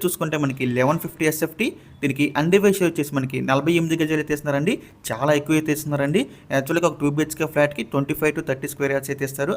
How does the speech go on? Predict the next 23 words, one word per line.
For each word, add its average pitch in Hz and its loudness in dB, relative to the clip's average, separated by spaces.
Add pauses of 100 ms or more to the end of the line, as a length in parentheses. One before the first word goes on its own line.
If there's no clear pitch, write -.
అన్డివైడ్ 131 0
షేర్, 160 -2 (400)
కానీ 185 6
ఇక్కడ 156 -2
మనకి 151 -2
నలభై 139 2
ఎనిమిది 156 0
గజాలు 147 2
అయితే 143 -4
ఇస్తున్నారన్నమాట. 135 0 (460)
So - 0
అక్కడ 131 0
ఉన్న 143 0 (100)
ప్రాపర్టీ 147 2
వాల్యూకి 143 0
కూడా 190 4 (100)
మనకి 127 0
నలభై 131 2
ఎనిమిది 135 2
గజాలు 151 -2
చాలా 131 0 (100)
బెస్ట్ - -10
ప్రాపర్టీ 139 0